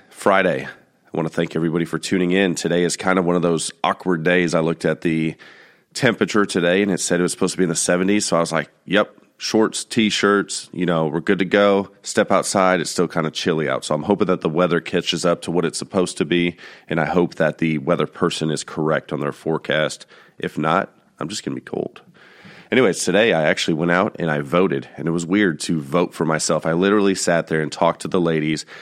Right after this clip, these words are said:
at the voting station for about fifteen minutes prior to voting, not about politics, not about who I was, but about tattoos. The one thing that we know is a lot of people that are in the voting stations, you know, they're, they're, they tend to be older people that are,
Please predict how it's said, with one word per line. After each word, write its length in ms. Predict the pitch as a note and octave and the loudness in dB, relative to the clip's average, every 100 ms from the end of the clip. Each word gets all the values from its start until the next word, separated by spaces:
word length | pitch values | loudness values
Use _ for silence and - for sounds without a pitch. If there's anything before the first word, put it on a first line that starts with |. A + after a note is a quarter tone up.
| - | -8
at 160 | - F2+ | -2 0
the 100 | G2+ | 0
voting 360 | F2 G2 F2 D#2 | 2 2 2 -2
station 420 | - D#2+ D2+ D#2+ | 0 -2 0 -2
for 140 | E2 | -2
about 240 | D#2 D#2 - | 0 -2 -2
fifteen 420 | - - A2+ G2 | -4 -2 0 0
minutes 240 | F2 D#2+ | 0 -2
prior 320 | - D#2+ D#2 | -4 0 2
to 60 | G2 | 2
voting, 420 | F#2 D#2+ D2+ D#2+ - - - - | 2 0 0 -4 -8 -20 -16 -4
not 300 | F#2 E2+ F2+ | 0 2 4
about 260 | F#2+ G2+ | 2 2
politics, 600 | - E2+ D#2+ D2+ F2+ E2+ | 2 0 2 0 -2 -2
not 220 | E2 E2 E2 | -2 0 2
about 300 | F#2 G2+ G2 | 2 2 2
who 120 | F#2 | 2
I 80 | F#2+ | 4
was, 340 | F2 E2+ E2+ | 2 0 -2
but 160 | - E2+ | -2 -4
about 380 | D#2+ E2+ E2 | -2 0 0
tattoos. 640 | - D#2+ E2 - D#2 A1 - - - - - | 0 -2 -2 -4 -6 -6 -10 -16 -20 -20 -4
The 80 | |
one 260 | F#2+ F#2+ G#2 | 0 2 2
thing 160 | G#2+ G2+ | 2 2
that 140 | F2 | 2
we 100 | F2+ | 2
know 180 | F2+ E2+ | 2 2
is 80 | D#2+ | 0
a 40 | |
lot 200 | D#2 D2+ | 0 0
of 60 | E2 | 0
people 200 | F#2+ D#2+ | -2 0
that 160 | E2 | 0
are 80 | D#2+ | 2
in 100 | E2+ | 0
the 60 | E2+ | -2
voting 420 | D2 G2 G2+ F#2 | 0 2 2 0
stations, 720 | E2 - D#2+ D2+ D2+ D2 D2+ - - - | -2 -2 -4 -4 -6 -6 -8 -14 -20 -16
you 140 | - A2+ | -2 2
know, 100 | G#2 | 2
they're, 320 | G#2 A#2+ A#2+ | 2 2 0
they're, 300 | G2+ A#2 A#2 | 0 0 -2
they 180 | E2+ G#2 | 0 -2
tend 280 | - B2+ A#2+ | 0 0 0
to 60 | |
be 380 | F#2 G2 F#2 F#2 - _ _ _ | 2 0 2 -2 -6 _ _ _
older 260 | F#2 F2+ | 0 0
people 440 | G2 - F2 F2 F2 | 0 -2 -2 -2 0
that 180 | E2 D#2 | 0 0
are, 240 | D#2 D#2+ | 0 -2